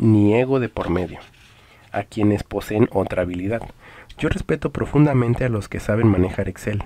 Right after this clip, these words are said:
simplemente yo no quiero hacerlo. Cuando me encuentro con médicos, soldados u otros profesionales, pienso, "Es extraordinario. Qué pasada, pero yo no soy así". Segundo cuadrante, personalidad védica.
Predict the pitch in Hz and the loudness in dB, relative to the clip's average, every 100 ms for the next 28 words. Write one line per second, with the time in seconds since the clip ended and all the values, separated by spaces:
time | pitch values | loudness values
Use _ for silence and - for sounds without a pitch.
0 | - - 117 113 107 110 - 110 104 110 | -6 0 2 4 4 4 0 -8 -2 4
1 | 110 98 104 95 - 110 90 - - - | 4 2 -4 -4 -4 -6 -8 -12 -20 -20
2 | - - - 104 98 92 92 120 147 165 | -20 -2 6 8 8 6 4 2 0 4
3 | 139 117 117 123 110 - - 95 95 104 | 4 6 4 -4 -6 -6 -4 -2 0 -2
4 | 104 - - 101 98 - - 123 - 101 | -4 -10 -10 -6 -6 -8 -6 -4 -4 -2
5 | 95 95 117 - 104 95 - - - - | 0 0 -4 -6 -4 -2 -4 -10 -20 -20
6 | - 113 120 - 107 - 92 82 71 73 | -8 -4 -4 -6 -10 -6 -4 -4 -2 -2
7 | 82 - - _ - - - - 131 135 | -2 -6 -14 _ -20 -20 -16 -4 -2 -2
8 | 117 127 104 - _ - 117 110 110 120 | -2 -2 -4 -8 _ -4 -2 0 6 6
9 | 113 110 98 107 104 - _ _ _ _ | 6 0 -8 -8 -12 -14 _ _ _ _
10 | - - - - - 113 135 151 - 101 | -20 -20 -20 -10 0 8 8 8 4 2
11 | 101 98 90 - _ _ _ - - 117 | 4 2 0 -10 _ _ _ -12 0 0
12 | 110 113 110 104 101 110 - _ - 110 | 4 4 4 2 0 -2 -4 _ -14 -6
13 | 110 123 107 - - | -2 0 -2 -8 -12